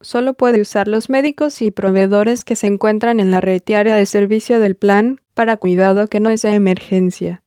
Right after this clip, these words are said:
Algunos planes ofrecen cobertura que no es de emergencia fuera de la red,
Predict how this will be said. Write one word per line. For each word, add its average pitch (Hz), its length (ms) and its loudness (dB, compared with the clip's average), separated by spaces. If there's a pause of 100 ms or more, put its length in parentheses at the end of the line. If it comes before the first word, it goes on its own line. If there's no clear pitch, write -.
(220)
Algunos 214 580 0
planes 202 460 0
ofrecen 202 600 -2
cobertura 214 560 0
que 196 160 -2
no 202 160 2
es 233 140 -4
de 202 100 0
emergencia 202 760 0
fuera 214 320 0
de 208 120 2
la 185 140 2
red, 185 220 -2